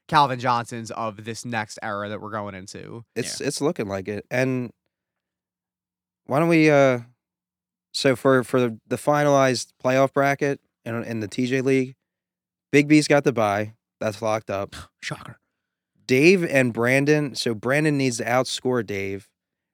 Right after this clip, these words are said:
Speaker 2: So he needs Dave to lose, and he needs to win for Brandon to get the bye.
Speaker 1: Or other way around.
Speaker 2: If, uh, if Dave, I think if Dave wins, he'll get the bye,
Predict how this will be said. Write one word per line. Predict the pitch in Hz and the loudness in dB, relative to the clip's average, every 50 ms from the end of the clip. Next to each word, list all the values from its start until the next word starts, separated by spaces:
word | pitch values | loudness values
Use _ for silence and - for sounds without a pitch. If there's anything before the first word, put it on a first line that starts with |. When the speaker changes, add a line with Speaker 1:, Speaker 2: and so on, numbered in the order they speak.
| _ - | _ -4
Speaker 2:
So | - 156 151 143 123 _ _ _ _ _ _ _ _ _ _ - | 2 2 2 2 2 _ _ _ _ _ _ _ _ _ _ 2
he | 156 185 | 2 6
needs | 190 185 175 135 | 6 6 4 4
Dave | 117 143 143 151 143 | 4 4 6 6 6
to | 143 139 | 4 2
lose, | 123 117 110 104 101 98 101 - - - - _ _ _ _ _ _ _ _ _ _ - - | 2 2 0 0 0 -2 -4 -6 -8 -10 -14 _ _ _ _ _ _ _ _ _ _ -12 -6
and | 107 | -4
he | 123 127 | -2 0
needs | 120 120 113 107 | 0 0 0 -2
to | 110 104 | -4 -4
win | 104 104 98 98 98 98 101 _ _ _ _ _ - | -4 -4 -4 -6 -6 -10 -12 _ _ _ _ _ -8
for | 107 | -6
Brandon | 98 113 110 107 104 104 | -4 -2 -2 -2 -2 -4
to | 95 | -6
get | 107 104 - | -8 -8 -8
the | 104 | -8
bye. | 95 98 98 98 98 98 101 _ _ _ _ _ _ - 175 | -8 -8 -8 -8 -10 -12 -14 _ _ _ _ _ _ -6 -2
Speaker 1:
Or | 165 165 156 139 139 | 0 2 4 4 4
other | 135 135 135 135 | 4 2 2 0
way | 127 120 | 0 0
around. | 113 110 110 113 113 113 110 110 107 107 107 110 113 117 | -2 -2 -2 -4 -4 -4 -4 -4 -6 -6 -8 -8 -4 -4
Speaker 2:
If, | 117 107 - - | -4 -6 -6 -12
uh, | - - - _ _ 107 | -14 -14 -14 _ _ -8
if | 101 110 107 - | -8 -8 -6 -2
Dave, | - 123 135 139 143 - 120 123 - | 0 2 2 2 2 2 -2 -4 -2
I | 113 117 | -2 -4
think | 113 - 135 123 123 | -2 -4 -4 -2 -4
if | 107 - | -4 -4
Dave | - 120 123 135 143 131 | -2 0 2 2 2 0
wins, | 127 131 131 127 131 139 135 127 - - - _ _ _ _ _ _ _ _ _ _ _ _ _ _ _ _ _ _ _ _ _ _ _ _ _ _ - | 0 0 0 0 -2 -2 -6 -8 -10 -12 -14 _ _ _ _ _ _ _ _ _ _ _ _ _ _ _ _ _ _ _ _ _ _ _ _ _ _ -8
he'll | 117 113 98 | -6 -6 -6
get | 104 98 - | -6 -10 -12
the | 92 | -12
bye, | - 92 98 98 104 110 | -14 -12 -14 -14 -16 -18